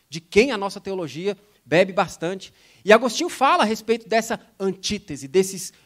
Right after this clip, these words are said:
dois tipos de pessoas, como sendo um conflito entre duas cidades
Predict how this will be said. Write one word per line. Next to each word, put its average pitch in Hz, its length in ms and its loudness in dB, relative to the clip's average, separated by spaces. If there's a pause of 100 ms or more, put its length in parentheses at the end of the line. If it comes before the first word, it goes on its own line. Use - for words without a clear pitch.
dois 262 540 8
tipos 240 360 -6
de 220 80 -8
pessoas, 202 720 0
como 220 280 -2
sendo 233 360 -4 (160)
um 247 140 -2
conflito 262 800 -2
entre 240 280 -6
duas 220 420 8
cidades 143 680 -4